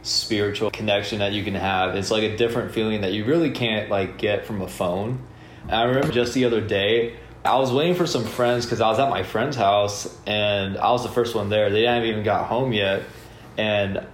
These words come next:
instead of, like, staying on my phone, I think it was sunset or a little bit past it,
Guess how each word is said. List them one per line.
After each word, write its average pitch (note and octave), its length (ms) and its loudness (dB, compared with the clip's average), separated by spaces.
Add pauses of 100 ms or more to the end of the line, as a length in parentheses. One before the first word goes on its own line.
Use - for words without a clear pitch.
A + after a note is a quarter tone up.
instead C#3 300 2
of, C#3+ 60 4
like, B2+ 180 2
staying B2+ 240 0
on B2 80 2
my A#2 140 2
phone, A#2+ 460 2
I A2+ 140 0
think D#3+ 180 0
it E3+ 40 4
was D3+ 200 2
sunset A2 720 2
or G#2+ 100 0
a - 40 -2
little C3+ 340 4
bit C#3 200 2
past G2+ 440 0
it, F3+ 280 2